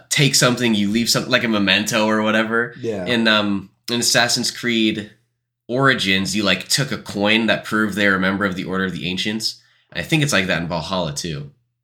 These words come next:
Speaker 1: But I could be wrong. I don't, I haven't done it forever,
Speaker 2: And,
Speaker 1: but
Speaker 2: and Syndicate is, it's the cloth.
Speaker 1: Right. And that's a mechanic that you see in game, and it's a, a, a way to, like, bring, move the story forward. Like, they have a little back and forth.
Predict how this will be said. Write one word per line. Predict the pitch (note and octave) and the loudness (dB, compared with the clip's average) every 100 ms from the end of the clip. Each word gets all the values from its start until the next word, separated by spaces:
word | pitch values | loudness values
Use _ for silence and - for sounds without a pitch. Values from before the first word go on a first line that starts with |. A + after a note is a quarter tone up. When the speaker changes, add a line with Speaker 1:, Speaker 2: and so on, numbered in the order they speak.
| _ _ - | _ _ -8
Speaker 1:
But | F#2+ | -6
I | |
could | F#2 G#2 | -4 -4
be | F#2+ | -4
wrong. | E2+ D#2+ | -4 -4
I | E2 | -4
don't, | - | -4
I | |
haven't | G2 F#2 D#2+ | -4 -4 -6
done | F#2 E2 | -4 -4
it | - | -4
forever, | - D2+ F2 | -10 -6 -2
Speaker 2:
And, | C3 B2 | -2 -2
Speaker 1:
but | D2 - - | -6 -8 -6
Speaker 2:
and | B2 | -6
Syndicate | - B2+ A2+ - G2+ | -4 -4 -4 -6 -10
is, | E2+ F#2+ - | -8 -10 -10
it's | - F#2+ - - | -12 -12 -12 -14
the | F2+ | -16
cloth. | - G#2 F2 E2+ - - - | -16 -12 -12 -12 -18 -20 -8
Speaker 1:
Right. | F2+ E2+ D#2+ - - - _ - | -2 0 0 -6 -18 -20 _ 0
And | B2+ B2 F#2 - - | 2 2 -6 -12 -4
that's | C#3 D3+ | 0 2
a | D#3 | 2
mechanic | C#3+ E3 D3+ C#3+ | 2 4 4 4
that | C3 A#2 - | 2 0 -8
you | B2+ B2 | -2 2
see | A2+ D3+ C3 | 4 6 4
in | G#2+ | 4
game, | G#2+ D3 C3+ | 2 4 4
and | A2+ | 2
it's | A2 - - | 0 -2 -2
a, | A2 | -4
a, | - G#2+ F#2 - | 0 -2 -2 -4
a | |
way | G#2+ A#2 | 2 2
to, | A2 G#2 | 2 0
like, | G2+ F2 | 0 -2
bring, | D#2+ G#2 G2+ G#2 | 0 0 0 -2
move | G#2 F#2+ | -4 0
the | |
story | F#2+ - F#2+ F#2+ | -2 0 2 0
forward. | F#2 G2 F#2+ F#2+ F#2 | 0 -2 0 0 0
Like, | F#2 - | -2 0
they | G#2+ G#2+ | 0 2
have | G2+ G#2 | 0 0
a | G2 | -2
little | G2+ G2+ | -2 0
back | F#2 F#2 F#2+ | 0 0 -2
and | F#2 | -8
forth. | - E2+ F2 E2+ E2 - | -6 -4 -2 -2 -4 -14